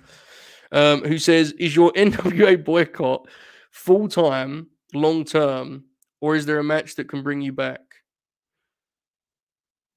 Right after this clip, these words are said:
I believe that Mark is actually Billy Corgan.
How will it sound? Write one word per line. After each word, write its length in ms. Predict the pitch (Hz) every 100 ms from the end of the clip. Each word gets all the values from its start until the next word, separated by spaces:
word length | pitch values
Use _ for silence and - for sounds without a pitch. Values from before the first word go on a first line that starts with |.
| _ _ _ _ _ _ _ _
I 80 | 139
believe 240 | 147 143
that 60 | 123
Mark 340 | 135 131 123
is 80 | 127
actually 360 | 131 - - 127
Billy 240 | 135 131
Corgan. 440 | - 139 - -